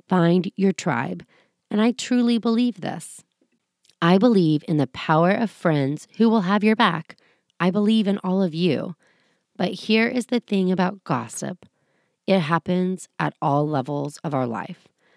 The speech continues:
And women do it much more than men. It doesn't mean that men don't do it,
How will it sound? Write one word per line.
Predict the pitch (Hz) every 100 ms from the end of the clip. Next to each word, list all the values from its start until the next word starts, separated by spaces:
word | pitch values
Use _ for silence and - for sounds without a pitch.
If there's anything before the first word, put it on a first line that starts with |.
| _ _
And | 165 165 -
women | 208 180 165 160
do | 170 170 156
it | -
much | 143 135 -
more | 151
than | 131 135
men. | 131 113 -
It | 185
doesn't | 240 220
mean | 202 180
that | 156
men | 139 127 117
don't | - 180 202
do | - 120
it, | 117 117